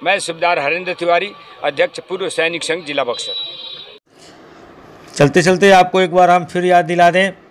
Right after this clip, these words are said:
Speaker 2: बारह एवं तेरह मई को पड़ोसी जिले गाजीपुर के गहमर में सैनिक पेंशन अदालत का आयोजन हो रहा है। इसमें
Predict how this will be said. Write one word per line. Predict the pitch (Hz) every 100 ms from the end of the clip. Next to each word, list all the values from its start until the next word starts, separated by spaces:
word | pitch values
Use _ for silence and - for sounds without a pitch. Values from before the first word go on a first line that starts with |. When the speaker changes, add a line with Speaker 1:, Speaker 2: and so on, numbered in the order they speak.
| -
Speaker 2:
बारह | 120 139 151 175
एवं | 180 180 170
तेरह | 151 160 156
मई | 151 147 156 147
को | 165 180
पड़ोसी | 180 165 156 147 170
जिले | 156 151 151 160
गाजीपुर | 160 151 143 151 - 156
के | 139 156
गहमर | 135 139 135 151 156
में | 156 165 175
सैनिक | 151 - 147 151 156 170 - - -
पेंशन | 160 160 156 165
अदालत | 160 151 156 151 -
का | 147
आयोजन | 143 143 139 139
हो | 135
रहा | 139 151 156
है। | 165 175 - - - -
इसमें | 156 156 165 165 175